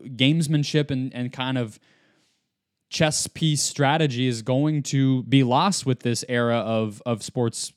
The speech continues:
legal sports betting and the teams and leagues embracing sports betting. But that's the bed that they've made for themselves. And so when you have a, a ref that is so openly acting against the best interests of one player,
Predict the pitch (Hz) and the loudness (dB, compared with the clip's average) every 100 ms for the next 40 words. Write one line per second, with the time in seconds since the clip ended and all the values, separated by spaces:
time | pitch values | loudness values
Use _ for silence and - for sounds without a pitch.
0 | - 123 131 127 - 123 113 - 107 98 | -4 0 2 2 0 -4 -2 -4 -4 -6
1 | 95 _ _ _ _ _ - 147 131 123 | -10 _ _ _ _ _ -6 0 0 0
2 | 135 139 123 123 123 120 120 110 113 123 | 2 0 0 -2 -4 -4 -4 -2 0 -2
3 | - 113 - 113 104 - 104 95 - _ | -2 -8 -6 -6 -6 -6 -6 -6 -12 _
4 | _ _ _ _ _ - 120 165 170 - | _ _ _ _ _ -10 -2 0 0 2
5 | 180 143 117 170 160 175 165 151 156 175 | 2 4 6 6 6 2 2 4 4 2
6 | - 147 123 - 104 98 95 127 127 139 | 0 -2 0 -2 -4 -6 -8 -6 -2 0
7 | 143 139 127 127 139 139 135 123 147 143 | 2 2 0 0 2 2 2 0 -2 -2
8 | 135 - 127 123 135 - 127 123 - 135 | -2 -2 -2 0 0 -2 -4 -2 0 0
9 | 131 - 139 139 131 131 123 117 107 _ | 0 2 0 2 0 0 0 -2 -6 _
10 | _ _ _ _ _ _ _ _ _ _ | _ _ _ _ _ _ _ _ _ _
11 | _ - 135 156 - 160 143 127 147 143 | _ 0 0 0 0 2 2 2 0 0
12 | - 127 139 147 143 156 - - _ 127 | -4 -2 -2 -2 -4 -6 -10 -14 _ -6
13 | 120 131 139 127 139 165 185 127 131 | -2 0 0 0 0 2 2 0 -4